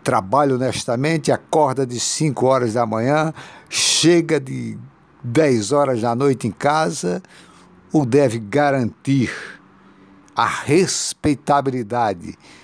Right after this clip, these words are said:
do malandro, do vagabundo que tá na rua assaltando, fumando maconha? Então,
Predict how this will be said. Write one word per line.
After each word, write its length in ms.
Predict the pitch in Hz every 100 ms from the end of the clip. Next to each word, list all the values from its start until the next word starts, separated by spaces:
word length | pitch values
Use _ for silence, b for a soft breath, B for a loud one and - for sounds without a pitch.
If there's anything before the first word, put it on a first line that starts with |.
| B
do 220 | 110 143
malandro, 720 | 139 135 107 110 139 143 127 113
do 120 | 113
vagabundo 840 | - 127 123 104 85 117 127 110
que 100 | -
tá 160 | 123 120
na 100 | 95
rua 400 | 82 117 123 - B B
assaltando, 1000 | 117 104 - 120 98 - 113 120 120 113 B B
fumando 680 | - - - 151 113 151 151
maconha? 640 | 139 117 - 95 82 80 - B B B -
Então, 380 | 147 165 170